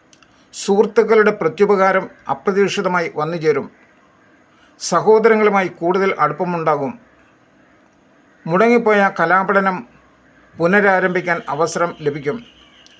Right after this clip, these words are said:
കലാരംഗത്തുള്ളവർക്ക് മികച്ച അവസരം വന്നുചേരും. വിദ്യാർത്ഥികൾ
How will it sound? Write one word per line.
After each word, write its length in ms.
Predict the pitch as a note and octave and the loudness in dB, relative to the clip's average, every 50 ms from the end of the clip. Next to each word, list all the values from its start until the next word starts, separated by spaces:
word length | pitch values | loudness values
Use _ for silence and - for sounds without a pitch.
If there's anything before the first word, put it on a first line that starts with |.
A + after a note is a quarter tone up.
| _ _ _ _ _ - _ - D#3 | _ _ _ _ _ -20 _ -4 -2
കലാരംഗത്തുള്ളവർക്ക് 1000 | D#3+ F3 G3+ G#3+ G#3+ A3 G#3 G3+ F#3+ G3 F#3 F#3 F#3+ F#3 F3+ D#3+ F#3 F3 - - | 0 2 2 2 2 2 0 0 0 0 0 0 0 0 0 0 -2 -2 -2 -2
മികച്ച 380 | D#3+ D#3 C#3+ F3 F#3 F#3 - F#3+ | -6 -6 -4 -2 -4 -2 -2 -2
അവസരം 600 | F3+ E3 - D#3 D#3 D#3+ E3+ E3 E3 E3+ E3+ D3 | -2 -2 0 -2 -2 -2 -2 -2 -2 -4 -2 -2
വന്നുചേരും. 520 | D3+ C#3+ D3+ E3 D#3+ D#3 D3+ C3+ B2 G#2 - - - - _ _ _ _ _ _ _ _ _ _ _ _ _ _ _ _ _ _ - | -4 -4 -4 -4 -2 0 0 0 -2 -6 -10 -18 -20 -20 _ _ _ _ _ _ _ _ _ _ _ _ _ _ _ _ _ _ -8
വിദ്യാർത്ഥികൾ 760 | D3 D3+ E3 F3 G#3+ G#3+ A3 G#3+ G3+ G#3+ G3+ G3+ G3+ - - | -8 -6 -2 0 2 2 2 2 0 2 2 2 2 0 -2